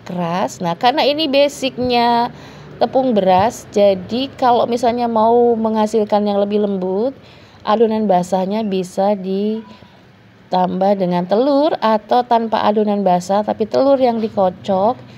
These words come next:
lalu celupkan dengan apa yang mau digoreng ya, baru dibalur dengan tepung serbaguna yang kering. Udah tinggal dimasak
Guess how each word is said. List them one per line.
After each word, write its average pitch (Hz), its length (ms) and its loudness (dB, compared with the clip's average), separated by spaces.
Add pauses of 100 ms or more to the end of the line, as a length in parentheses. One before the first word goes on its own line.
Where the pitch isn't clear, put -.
(240)
lalu 196 240 2
celupkan 202 640 0
dengan 185 880 -2
apa 190 240 -4
yang 180 240 2
mau 180 240 -2
digoreng 175 1300 -2
ya, 240 240 -2 (320)
baru 196 400 2
dibalur 208 1040 0
dengan 185 800 -4
tepung 185 560 -6
serbaguna 175 960 -4 (480)
yang 175 560 -4 (160)
kering. 170 720 -6
Udah 214 480 0
tinggal 175 320 0
dimasak 175 1120 -2